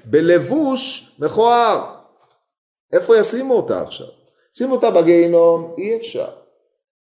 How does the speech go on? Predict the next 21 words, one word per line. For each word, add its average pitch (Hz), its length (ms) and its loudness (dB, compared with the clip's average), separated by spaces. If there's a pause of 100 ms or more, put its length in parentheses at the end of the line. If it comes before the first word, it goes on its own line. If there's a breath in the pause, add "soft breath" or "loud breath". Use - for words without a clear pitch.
(240)
מי 107 100 -6
שאחרי 147 300 2
ככלות 170 380 0
הכל, 143 500 2 (400)
כוונתה 110 500 -4
טובה 147 380 0
ורצויה. 123 600 -2 (400 loud breath)
לשים 214 280 0
אותה 240 220 4
בגן 156 400 2
עדן, 208 340 2
בוודאי 151 500 2
שאי 262 220 -2
אפשר, 123 340 0
מי 117 240 -8
שבגן 143 400 0
עדן 165 300 0
חיים 175 340 0
אנשים 165 400 -2
אותנטיים, 170 760 0
אנשים 120 340 -4